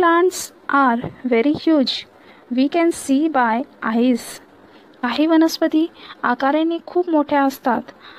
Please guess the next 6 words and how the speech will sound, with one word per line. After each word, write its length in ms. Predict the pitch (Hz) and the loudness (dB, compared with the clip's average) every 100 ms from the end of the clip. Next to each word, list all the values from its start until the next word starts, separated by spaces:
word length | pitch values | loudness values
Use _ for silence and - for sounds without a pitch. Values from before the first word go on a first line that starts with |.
| - | -2
आपण 320 | 240 294 349 | 0 0 2
त्यांना 360 | 311 254 262 320 - | 2 2 2 -2 -2
डोळ्यानेही 640 | 240 233 220 240 294 311 359 - - - - | 2 2 2 2 2 2 -2 -4 -20 -20 -10
पाहू 260 | 220 247 | -4 -2
शकतो. 540 | 277 - 247 - 240 240 - - - - - - _ _ _ _ _ _ _ _ _ _ _ _ _ - - - - - | -2 -2 -6 -6 -6 -6 -8 -20 -20 -20 -20 -20 _ _ _ _ _ _ _ _ _ _ _ _ _ -20 -18 -20 -14 -2
Some 160 | 294 | 2